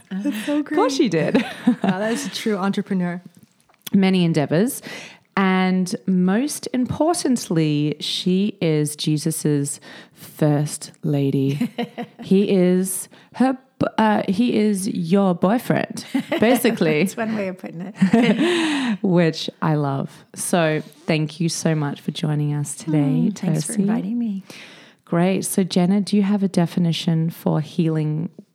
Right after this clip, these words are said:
Speaker 2: through Christ consciousness for us?
Speaker 1: That I do.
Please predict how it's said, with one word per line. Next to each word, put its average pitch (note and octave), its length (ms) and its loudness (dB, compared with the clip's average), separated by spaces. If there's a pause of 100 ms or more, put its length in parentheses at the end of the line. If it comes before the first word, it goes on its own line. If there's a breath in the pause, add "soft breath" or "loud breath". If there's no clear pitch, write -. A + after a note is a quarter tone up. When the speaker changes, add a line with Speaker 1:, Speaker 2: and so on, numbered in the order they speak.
Speaker 2:
through D#3 420 -4
Christ D3+ 360 -4
consciousness F#3 540 -2
for - 140 -2
us? D#4+ 300 -6 (340)
Speaker 1:
That F#3+ 260 -4
I A3 120 -2
do. E4+ 380 -4